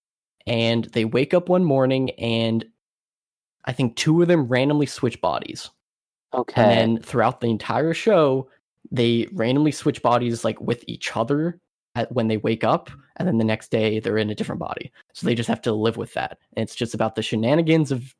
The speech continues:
Speaker 1: trying to figure out why.
Speaker 2: Okay.
Speaker 1: I don't remember how it ends. <laughs>
Speaker 2: That sounds interesting, but also like it might be a pervy anime.
Speaker 1: Uh, actually, they don't, they don't make it pervy in any way,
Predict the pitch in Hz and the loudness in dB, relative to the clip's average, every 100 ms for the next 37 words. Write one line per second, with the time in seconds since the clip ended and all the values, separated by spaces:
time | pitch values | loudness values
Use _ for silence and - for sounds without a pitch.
0 | - - 127 117 135 131 123 120 107 101 | -12 -4 -2 -2 0 2 2 2 0 -4
1 | - - _ _ _ _ _ _ _ - | -4 -14 _ _ _ _ _ _ _ -4
2 | 143 139 - 127 101 50 - - _ _ | -4 -4 0 4 6 4 0 -8 _ _
3 | - - - - 107 104 - 101 90 - | -12 -10 -6 -2 -2 -2 -4 -4 -2 -2
4 | - - - - - 151 - - - 277 | -2 -6 -8 -14 -8 -6 -4 -6 4 4
5 | - 262 143 - - 160 185 165 - 143 | 6 4 4 2 4 6 6 4 2 0
6 | - 165 - 180 185 175 131 - - 127 | 2 0 4 4 6 6 4 0 2 4
7 | 131 - 143 135 123 117 117 117 117 113 | 4 2 4 6 4 4 0 0 0 -2
8 | - 120 117 110 - 107 104 107 98 98 | 0 2 2 0 -2 -2 0 -2 -2 -4
9 | 101 104 117 - _ _ _ _ _ _ | -4 -6 -8 -14 _ _ _ _ _ _
10 | _ _ 135 127 - 147 - 208 202 156 | _ _ 2 2 4 0 0 -2 2 0
11 | 123 131 139 - - _ _ _ _ - | 2 0 0 -2 -14 _ _ _ _ 0
12 | 131 131 135 - 135 120 117 110 104 92 | 2 2 0 -2 -2 0 0 -2 -4 -4
13 | - | -6